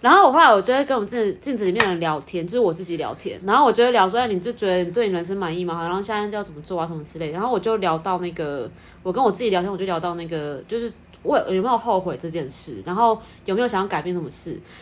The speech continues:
然后后来我的总结是，没有，没有什么好后悔，没有什么值得改变的，因为如果以前那些痛苦的事情，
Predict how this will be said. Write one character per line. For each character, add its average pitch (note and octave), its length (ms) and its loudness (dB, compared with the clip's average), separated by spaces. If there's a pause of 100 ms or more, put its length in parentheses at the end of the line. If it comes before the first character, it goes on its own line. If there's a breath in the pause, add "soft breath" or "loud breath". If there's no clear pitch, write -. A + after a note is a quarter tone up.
然 A3+ 140 4
后 F4 80 8
后 E4+ 80 10
来 B3+ 80 6
我 G3+ 80 4
的 F#3+ 60 2
总 F3 220 -2
结 E3 160 0
是， F3+ 420 -2 (600 loud breath)
没 C#4+ 80 -2
有， - 100 2
没 B3+ 80 -4
有 D#4 100 4
什 G#3+ 140 -2
么 F3 100 -4
好 D#3+ 160 -6
后 F#3 240 0
悔， E3+ 220 -8
没 G3 140 -4
有 A#3 80 4
什 A3 120 -4
么 D3 200 -6
值 - 260 -10
得 E3+ 160 -6
改 D#3+ 160 -4
变 E3 180 -6
的， D#3+ 80 -8
因 B3+ 120 -2
为 D#4 160 6
如 A#3+ 180 2
果 A3 280 4 (160)
以 G#3 120 -2
前 G3 240 -2
那 B3+ 100 -2
些 C4+ 180 -2
痛 C4 200 -2
苦 F#3+ 140 -2
的 E3 60 0
事 F3 140 -2
情， D#3+ 320 -6